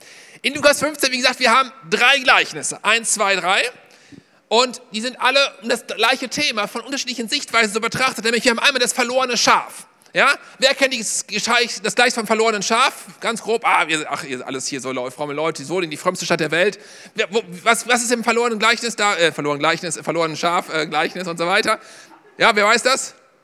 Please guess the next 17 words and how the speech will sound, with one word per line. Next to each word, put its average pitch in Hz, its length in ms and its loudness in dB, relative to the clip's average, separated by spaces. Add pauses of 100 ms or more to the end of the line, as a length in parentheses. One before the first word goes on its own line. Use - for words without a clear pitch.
Irgendjemand? 208 520 -2 (580)
Was 175 120 -6
ist - 80 -6
da 185 40 0
los? 214 380 0 (240)
Schafe, 214 460 -2 (160)
die 175 60 -12
sind 170 260 -10 (160)
weggelaufen. 196 560 -2 (460)
Also, 156 280 2 (120)
nein, 156 180 0
nicht 156 140 -8
alle 185 120 0
weggelaufen. 185 440 -2
Wie 208 100 -4
war 226 80 4
das? - 300 -2